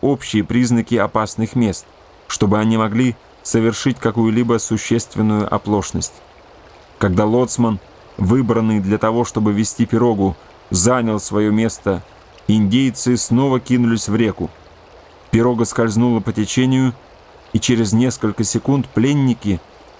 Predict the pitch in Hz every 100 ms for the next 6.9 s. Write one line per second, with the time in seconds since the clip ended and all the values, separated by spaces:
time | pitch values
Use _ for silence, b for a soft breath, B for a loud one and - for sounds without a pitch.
0 | - 110 107 - 135 131 120 117 113 131
1 | 127 123 117 110 110 113 110 95 104 87
2 | 78 - - - - - - - 214 -
3 | 131 - 123 123 117 - 113 107 - 107
4 | 131 143 - - - - - - 107 110
5 | 113 127 127 120 - 104 104 95 113 98
6 | 95 92 - 92 92 90 82 78